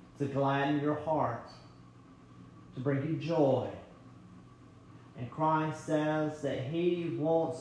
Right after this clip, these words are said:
our joy to be filled in us. He has come to give you joy. So as this cup is passed around, I ask you think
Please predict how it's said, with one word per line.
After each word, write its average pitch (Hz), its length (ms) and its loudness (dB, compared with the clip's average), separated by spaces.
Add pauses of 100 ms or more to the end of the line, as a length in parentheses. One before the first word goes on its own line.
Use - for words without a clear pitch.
(100)
our 156 460 2
joy 151 580 2 (380)
to 147 140 6
be 127 220 2 (180)
filled 160 640 2
in 139 360 0 (240)
us. 117 300 -6 (960)
He 160 280 4
has 135 240 0
come 143 420 0
to 131 60 -8
give 123 360 -2 (120)
you 120 200 -6 (400)
joy. 110 280 -8 (1120)
So 165 80 2
as 156 520 2 (520)
this 127 240 -4
cup 160 400 0
is - 140 -8
passed 147 400 -2
around, 139 540 -2 (180)
I - 180 -10
ask 151 260 -4
you 156 100 -6
think - 420 -6